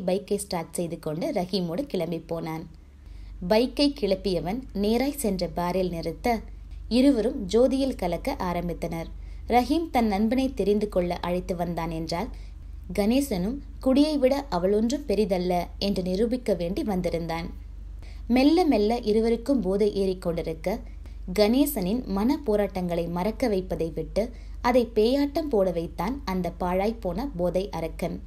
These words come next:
அவளை நினைக்கக்கூடாது என்று அவன் அடித்த ஒவ்வொரு டம்ளர் சரக்கிற்கும் அவள் வந்து திட்டிவிட்டு போனாள். "டேய் புறம்போக்கு பன்னாட பரதேசி, நீ எல்லாம் உருப்படவே மாட்டடா. இதனால அடிச்சா கூட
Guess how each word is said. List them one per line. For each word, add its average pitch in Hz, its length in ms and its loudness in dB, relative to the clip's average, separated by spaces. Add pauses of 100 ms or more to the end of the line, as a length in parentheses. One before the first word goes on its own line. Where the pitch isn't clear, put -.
(540)
அவளை 233 500 4
நினைக்கக்கூடாது 269 1000 4
என்று 180 400 2
அவன் 190 300 -2
அடித்த 233 460 -2
ஒவ்வொரு 208 420 2
டம்ளர் 196 440 -2
சரக்கிற்கும் 180 640 -2 (480)
அவள் 208 240 6
வந்து 180 300 2 (180)
திட்டிவிட்டு 233 500 0
போனாள். 165 440 -4 (480)
"டேய் 185 280 2
புறம்போக்கு 190 500 2 (120)
பன்னாட 196 420 0 (140)
பரதேசி, 196 580 0 (420)
நீ 180 160 -2
எல்லாம் 185 340 -2
உருப்படவே 226 480 2
மாட்டடா. 175 440 -4 (680)
இதனால 185 400 2 (140)
அடிச்சா 196 440 -2
கூட 165 200 -4